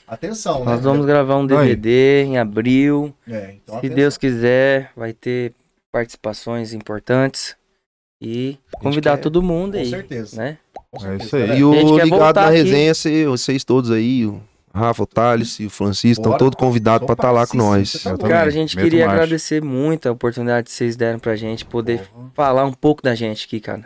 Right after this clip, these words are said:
Speaker 1: Massa.
Speaker 2: Pra gente é muito
Speaker 1: A gente que
Speaker 2: importante,
Speaker 1: agradece.
Speaker 2: vocês sério.
Speaker 1: A gente fala, a gente até falou assim, pô, obrigado por ter vindo e tal, porque, bicho,
Speaker 2: Aham.
Speaker 1: pra gente é muito mais. Que nosso,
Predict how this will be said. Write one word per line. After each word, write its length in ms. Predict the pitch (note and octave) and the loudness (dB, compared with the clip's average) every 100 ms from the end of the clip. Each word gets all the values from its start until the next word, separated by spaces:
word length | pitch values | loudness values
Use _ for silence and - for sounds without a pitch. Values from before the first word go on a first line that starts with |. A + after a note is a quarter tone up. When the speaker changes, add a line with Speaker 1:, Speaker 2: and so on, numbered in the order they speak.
| - | -16
Speaker 1:
Massa. 300 | G#2 G2+ - | -16 -16 -8
Speaker 2:
Pra 120 | A#2 | -6
gente 220 | C3 C3 | -4 -6
é 20 | |
muito 120 | C3 C3 | -8 -8
Speaker 1:
A 20 | |
gente 60 | C#3 | -6
que 60 | C3+ | -4
Speaker 2:
importante, 180 | B2+ A2+ | -4 -4
Speaker 1:
agradece. 180 | G#2+ F2+ | -4 -4
Speaker 2:
vocês 120 | A2+ | -2
sério. 260 | B2 B2 | 0 -2
Speaker 1:
A 40 | B2 | -6
gente 180 | D#3 D#3+ | -12 -10
fala, 320 | D#3 E3 C#3+ | -6 -4 -4
a 40 | |
gente 180 | C#3 D3+ | -8 -12
até 120 | D#3+ | -12
falou 200 | D#3 E3 | -10 -10
assim, 100 | D#3 D#3 | -10 -14
pô, 100 | D3+ | -14
obrigado 240 | C3+ D3+ | -10 -12
por 80 | - | -10
ter 160 | C#3 | -10
vindo 200 | A2+ C3 | -10 -12
e 40 | B2+ | -8
tal, 120 | C3+ | -8
porque, 160 | - C#3 | -8 -8
bicho, 160 | C#3 | -6
Speaker 2:
Aham. 80 | A#2+ | -4
Speaker 1:
pra 100 | C#3 | -4
gente 220 | C3+ D#3+ | -6 -10
é 20 | |
muito 240 | C#3+ E3+ E3+ | -12 -12 -10
mais. 180 | D#3+ - | -10 -6
Que 60 | |
nosso, 220 | D#3 F3 | -8 -6